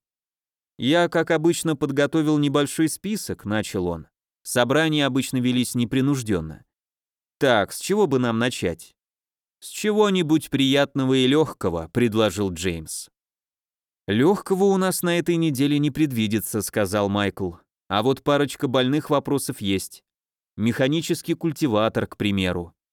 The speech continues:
Все как один вздохнули. «Думаю», сказал Питер, «едва ли нужно снова обсуждать эту проблему. Все же знают, кто что по этому поводу думает.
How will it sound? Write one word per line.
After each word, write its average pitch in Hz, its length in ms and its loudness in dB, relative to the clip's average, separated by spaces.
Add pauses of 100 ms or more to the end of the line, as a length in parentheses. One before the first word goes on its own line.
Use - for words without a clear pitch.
(340)
Все 185 260 0
как 165 220 0
один 131 300 0
вздохнули. 95 680 -4 (1040)
«Думаю», 247 540 2
сказал 196 460 0
Питер, 185 520 0
«едва 175 460 0
ли 202 120 0
нужно 196 340 -2
снова 190 380 0
обсуждать 147 600 0
эту 117 200 -2
проблему. 131 600 0 (400)
Все 196 240 2
же 180 140 4
знают, 175 460 0
кто 156 200 0
что 131 220 -2
по 127 100 0
этому 120 380 0
поводу 143 420 0
думает. 95 520 0